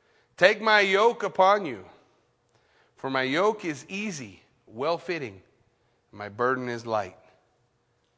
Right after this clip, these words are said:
God wants us to experience rest because he is my Sabbath. My rest is in Christ. In him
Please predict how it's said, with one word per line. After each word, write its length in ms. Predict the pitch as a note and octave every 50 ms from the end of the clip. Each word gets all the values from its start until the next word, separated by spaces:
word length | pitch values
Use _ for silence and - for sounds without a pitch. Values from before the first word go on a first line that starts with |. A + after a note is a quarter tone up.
| _ _ _ _ _ _ _ _ _ _ _ _ _ _ -
God 300 | - C#3 D3+ F3 F#3 F3+
wants 340 | E3+ F3 F3+ G3 G3+ - -
us 240 | D#3+ C3+ B2+ B2 -
to 140 | - D#3 C#3+
experience 760 | C#3 B2 - - - - F3 F3 F3 E3+ D#3+ C#3+ - - - - _ _ _ -
rest 480 | C3+ C#3 D3+ E3 D3 B2+ - - -
because 420 | - C3 - - D3 C#3+ C3+ - - - -
he 460 | G3+ A#3 A3+ E3+ B2+ G2+ F#2+ F2+ _ _ _ _ _ _ _ _ _ _ _ -
is 400 | D3+ C#3 C3+ C3 B2+ A#2+ G#2+ A#2
my 360 | B2 B2 B2 A#2 A2 G#2 F#2
Sabbath. 420 | - - A#2+ A2 G#2 G2 F#2 - - - - _ _ _ _ _ _ _ _ _ _ _ _ _ _ _ _ _ _ _ _ _ _ _ -
My 240 | A2 B2 C#3+ D3 C#3+
rest 500 | C3+ C#3+ D#3+ D#3+ D3+ C#3+ - - - C3+
is 160 | B2 A2 A2
in 160 | A#2+ A2+ G#2+
Christ. 600 | G2 - - G#2 F#2+ F2+ F2 - - - - - _
In 260 | - D3+ D#3 D#3+ D#3+ C#3
him 500 | A#2+ E3 F3 F3 C#3+ A#2 A2 G#2+ G2+